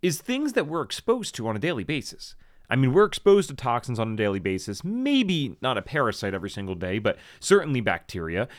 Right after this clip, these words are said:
definitely gluten. You're going to interact with these things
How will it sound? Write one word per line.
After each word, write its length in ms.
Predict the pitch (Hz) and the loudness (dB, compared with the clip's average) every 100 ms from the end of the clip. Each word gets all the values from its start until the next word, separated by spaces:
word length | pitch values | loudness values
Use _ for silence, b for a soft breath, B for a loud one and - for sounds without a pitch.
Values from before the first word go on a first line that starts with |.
| B - | B 2
definitely 540 | 147 147 156 120 113 | 2 2 -2 -2 -4
gluten. 440 | 85 90 - 120 147 | -4 -6 -4 -2 -2
You're 80 | |
going 420 | 147 175 247 277 196 | -2 0 0 -2 -6
to 300 | 165 143 - | -4 -6 -4
interact 540 | 143 123 113 143 - | -4 -2 0 -2 -4
with 140 | 101 - | -12 -6
these 240 | 95 - | -6 -6
things 560 | - 98 92 90 - | -6 -4 -4 -6 -10